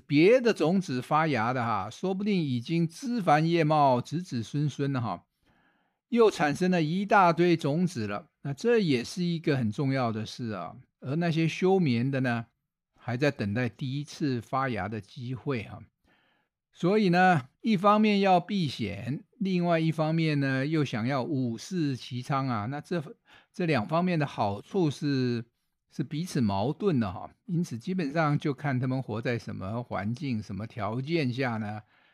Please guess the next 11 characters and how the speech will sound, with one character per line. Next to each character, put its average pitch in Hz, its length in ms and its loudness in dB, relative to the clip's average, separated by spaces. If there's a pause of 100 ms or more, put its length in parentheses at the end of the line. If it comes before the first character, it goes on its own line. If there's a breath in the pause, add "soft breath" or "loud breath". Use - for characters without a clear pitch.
(120)
就 104 200 -2
会 120 520 0
演 107 460 -4
化 147 280 2
出 127 400 -4
不 127 140 -10
同 110 320 -8
的 107 240 -6
策 123 380 -6
略 113 220 -6
了。 90 140 -14